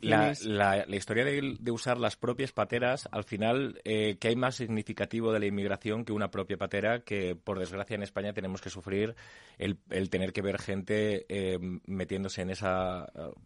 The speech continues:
Speaker 1: eh, pasando al final el, por venir a España en una patera, que tiene que ser durísimo?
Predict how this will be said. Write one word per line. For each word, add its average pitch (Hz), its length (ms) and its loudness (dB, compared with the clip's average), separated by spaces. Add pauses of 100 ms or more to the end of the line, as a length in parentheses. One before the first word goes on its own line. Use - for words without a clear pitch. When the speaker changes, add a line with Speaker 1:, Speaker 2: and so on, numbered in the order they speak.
(300)
Speaker 1:
eh, 101 160 -2 (160)
pasando 98 380 0
al 90 60 -2
final 92 500 -4
el, 85 540 -4 (240)
por 92 160 0
venir 92 180 -2
a 92 40 -2
España 98 240 -2
en 101 60 -2
una 95 120 -2
patera, 90 280 -4
que 82 100 -10
tiene 87 140 -6
que 85 60 -10
ser 92 160 -8
durísimo? 90 540 -4